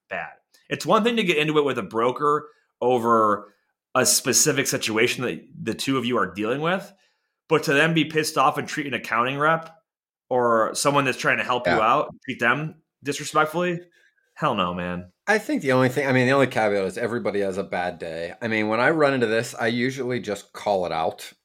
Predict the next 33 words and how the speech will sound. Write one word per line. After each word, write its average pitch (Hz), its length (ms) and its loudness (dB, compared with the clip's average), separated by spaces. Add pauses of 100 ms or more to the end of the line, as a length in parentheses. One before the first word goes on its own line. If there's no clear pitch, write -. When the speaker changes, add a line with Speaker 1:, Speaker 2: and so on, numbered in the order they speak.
(100)
Speaker 2:
<laughs> - 360 -12
and 110 160 2
that 107 120 4
usually 101 440 0
eliminates 87 640 -4
it. 62 80 -18 (340)
You 120 60 -8
know 120 60 -8
what 123 40 -6
I 123 160 -4
mean? 131 40 -4
I'm 123 60 -4
like, 110 140 0
Speaker 1:
Yeah. 92 100 2
Speaker 2:
"Hey," 117 320 2 (320)
<laughs> 147 240 -4 (180)
like, - 240 -12
there's 143 300 -2
an 127 80 2
old 123 220 2
saying, 107 260 0
like, 98 220 -6
"Hey, - 240 -10
did 127 80 -6
someone 180 200 -2
shit - 280 0
in - 60 -6
your 220 140 2
cornflakes 202 540 -2
this 202 160 -6
morning?" 208 340 -4
Right? 160 220 -2 (200)
Just 170 180 -4